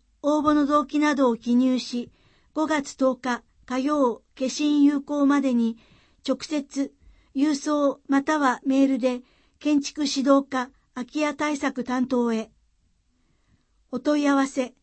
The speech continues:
建築指導課、内線七千四百三十番、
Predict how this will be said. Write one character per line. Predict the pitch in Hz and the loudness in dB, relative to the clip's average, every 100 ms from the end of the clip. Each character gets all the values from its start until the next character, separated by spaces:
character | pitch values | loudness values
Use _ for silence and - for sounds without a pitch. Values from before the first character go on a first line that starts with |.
| _ _ _ _ _ | _ _ _ _ _
建 | - 302 | -2 0
築 | 285 - 277 | 0 -2 -4
指 | 277 | 0
導 | 269 269 269 | 2 2 0
課、 | 254 247 _ - - _ _ _ _ 254 | -6 -8 _ -20 -20 _ _ _ _ -2
内 | 269 277 | 2 2
線 | 285 277 269 277 _ _ _ _ | 2 2 0 -4 _ _ _ _
七 | - 277 311 | -2 0 2
千 | 320 302 254 | 2 2 4
四 | 277 | 6
百 | 277 269 233 | 4 2 -4
三 | - 269 | 2 2
十 | 254 277 | 4 2
番、 | 240 226 220 | 2 -2 -4